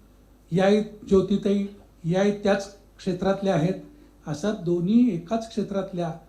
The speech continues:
चळवळीतून पुढे आलेले हे दोन कार्यकर्ते आहेत आणि किरण आणि ज्योती हे दोन्ही नावही त्याला अनुरूप आहेत आणि हे दोघंही त्याच्या पाठीशी आहेत. एक बहीण म्हणून पाठीशी आहे आणि एक भाऊजी म्हणून पाठीशी आहे.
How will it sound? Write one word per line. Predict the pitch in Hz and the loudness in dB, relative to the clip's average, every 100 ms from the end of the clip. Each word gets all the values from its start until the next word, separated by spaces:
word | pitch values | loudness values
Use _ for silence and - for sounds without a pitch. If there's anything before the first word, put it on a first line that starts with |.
| - _ _ _ - | -20 _ _ _ 0
चळवळीतून | 196 208 240 262 262 247 | 4 8 8 8 6 6
पुढे | 226 208 | 4 2
आलेले | 202 196 196 | 2 0 0
हे | 196 | -2
दोन | 175 180 185 175 - _ _ _ _ | -4 -6 -6 -8 -18 _ _ _ _
कार्यकर्ते | 170 160 170 156 165 | -6 -6 -6 -6 -6
आहेत | 135 - - - _ _ _ | -8 -12 -20 -20 _ _ _
आणि | 175 180 | -6 -6
किरण | - 190 214 214 | -2 0 2 0
आणि | 208 208 | 2 2
ज्योती | 165 214 202 170 - - - _ | 4 4 2 -2 -8 -14 -20 _
हे | 180 | -2
दोन्ही | 180 196 220 | 2 4 4
नावही | 208 185 202 220 220 | 2 2 2 0 0
त्याला | 196 | -2
अनुरूप | 190 185 185 180 | -2 -2 -2 -2
आहेत | 151 117 - - - - - - - - | -6 -8 -16 -20 -20 -20 -20 -20 -20 -6
आणि | 180 | 0
हे | 214 | 0
दोघंही | 220 214 208 254 262 | 4 6 6 4 2
त्याच्या | 226 - 233 | 0 0 -2
पाठीशी | - 165 160 220 220 165 | 0 0 2 2 2 -2
आहेत. | 131 - - _ - - - - - _ - | -8 -14 -20 _ -20 -20 -20 -20 -20 _ -2
एक | 208 180 | 0 2
बहीण | 170 226 | 6 8
म्हणून | 233 240 240 | 10 10 8
पाठीशी | 208 - 220 - 208 | 6 4 2 4 4
आहे | 190 - - - - - - - _ _ - | 2 -4 -14 -20 -20 -20 -20 -20 _ _ -6
आणि | 190 208 | 0 0
एक | |
भाऊजी | 175 165 175 208 | 0 0 0 0
म्हणून | 202 202 | 0 0
पाठीशी | 165 - 143 - | -2 -6 -10 -10
आहे. | 147 | -16